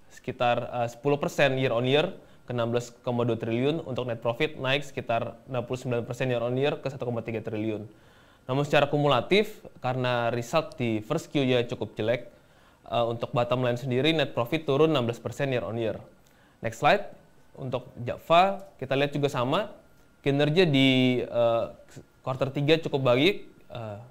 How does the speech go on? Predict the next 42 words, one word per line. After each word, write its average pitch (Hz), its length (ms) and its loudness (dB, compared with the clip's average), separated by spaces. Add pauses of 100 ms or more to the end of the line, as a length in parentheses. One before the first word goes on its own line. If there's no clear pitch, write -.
(260)
revenue 139 400 0
naik 135 160 0
sebelas - 300 -6
persen 156 260 -2
year 123 160 0
on 113 80 -2
year 127 240 0
ke - 80 -12
tiga 120 220 -2
belas 113 160 -4
koma 117 180 -2
enam 113 160 -2
triliun 120 240 -2
rupiah. 113 400 -2 (560)
Untuk 127 240 -6
net 127 220 -4
profit 175 400 2 (420)
naik 151 320 0
sekitar - 320 -6
seratus 135 240 -6
tujuh 143 140 -2
puluh 135 160 -4
persen 143 400 -4
year 147 180 2
on 170 140 0
year 135 180 2
ke 127 160 -8
delapan 120 320 0
ratus 139 140 -8
lima 113 80 -4
puluh 123 180 -4
lima 117 80 -2
miliar 117 240 0
rupiah. 107 380 -4 (500)
Secara 127 220 -4
kumulatif, 131 580 2 (380)
kinerja 135 260 0 (160)
Java 160 240 2
lebih 135 160 2
buruk 147 300 2
daripada 127 240 0
Cepin. 185 400 -2